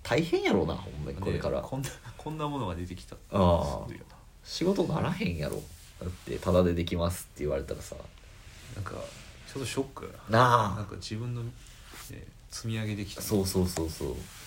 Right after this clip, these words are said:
Speaker 1: そんなもんなんか、適当にポチポチって打っただけでできるって言われたら。
Speaker 2: 確かに、イラストのその絵師さんの画風とかにこだわりがない人とかやったら、
Speaker 1: うんうん。
Speaker 2: まあ、そっちでいいわけ。
Speaker 1: 確かにな。
Speaker 2: だから逆、
Speaker 1: ま、
Speaker 2: うん。
Speaker 1: うん、こう、この人の、なんか、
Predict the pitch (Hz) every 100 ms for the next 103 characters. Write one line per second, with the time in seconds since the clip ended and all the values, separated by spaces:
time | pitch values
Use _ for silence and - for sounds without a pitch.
0 | - 98 87 78 76 73 - 60 - -
1 | - 71 - - - - - 71 58 62
2 | 60 65 - 78 - - 67 65 64 60
3 | 50 - - - - - - - - -
4 | 107 107 156 170 - - 156 151 - 170
5 | 180 147 156 - - 107 90 85 - -
6 | - 110 - 135 120 - - - 98 104
7 | 101 101 95 90 92 - - - - -
8 | - 98 85 80 87 - 90 - 113 110
9 | 87 - 98 95 95 95 95 90 - 67
10 | 69 78 76 - - - - 90 - -
11 | - 120 101 98 92 82 139 143 139 175
12 | 185 185 196 202 202 - - - - -
13 | 123 110 95 82 -